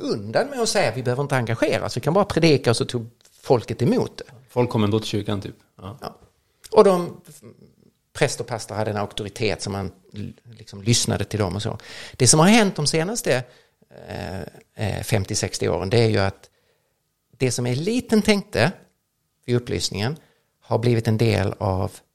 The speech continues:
Speaker 1: hela utbildningssystemet. Eh, när min pappa växte upp,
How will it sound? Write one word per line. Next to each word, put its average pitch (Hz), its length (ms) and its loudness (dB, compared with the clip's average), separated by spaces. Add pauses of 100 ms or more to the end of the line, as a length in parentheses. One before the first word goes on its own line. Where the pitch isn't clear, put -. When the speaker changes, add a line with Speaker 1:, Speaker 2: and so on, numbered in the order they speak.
(400)
Speaker 1:
hela 151 200 2
utbildningssystemet. 101 1120 -4 (1900)
Eh, 90 300 0 (800)
när 127 100 0
min 170 140 2
pappa 190 220 0
växte 117 280 0
upp, - 160 -6